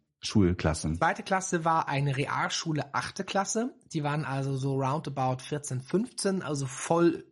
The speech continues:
Speaker 2: im richtigen Alter. Und da, <laughs> es war ganz süß, die Lehrerin, die da verantwortlich war, sagte auch vorher, ja, wir sollten uns darauf einstellen, dass das eine sehr wilde Klasse ist. Wo ich schon mal dachte, na, da bin ich ja mal gespannt.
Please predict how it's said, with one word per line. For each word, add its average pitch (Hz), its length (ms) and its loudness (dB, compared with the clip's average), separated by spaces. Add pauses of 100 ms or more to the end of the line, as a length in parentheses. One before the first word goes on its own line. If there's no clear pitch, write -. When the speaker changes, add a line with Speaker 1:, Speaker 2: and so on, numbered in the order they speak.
(120)
Speaker 2:
im 156 300 2
richtigen 139 420 -2
Alter. 220 480 0 (580)
Und 147 200 2
da, 147 80 4 (240)
<laughs> - 240 -20
es - 60 -8
war 147 100 2
ganz 143 200 0
süß, 175 180 2 (280)
die 143 60 4
Lehrerin, 160 640 2
die 143 100 -4
da 156 100 2
verantwortlich 156 960 0
war, 143 600 2
sagte 143 400 0
auch 135 120 -4
vorher, 143 320 0
ja, 143 260 0
wir 143 220 2 (340)
sollten 151 380 2
uns 139 80 0
darauf 143 240 -2
einstellen, 147 280 -2
dass 139 140 -2
das 139 100 -4
eine 143 180 -2
sehr 127 280 2
wilde 190 280 6
Klasse - 340 -2
ist. 196 380 -2 (420)
Wo 147 60 -2
ich 135 80 0
schon 156 100 0
mal 135 120 -2
dachte, 135 280 -2
na, 127 140 0
da 120 120 -4
bin 135 120 0
ich - 80 -4
ja 151 80 0
mal 143 160 -2
gespannt. 147 580 0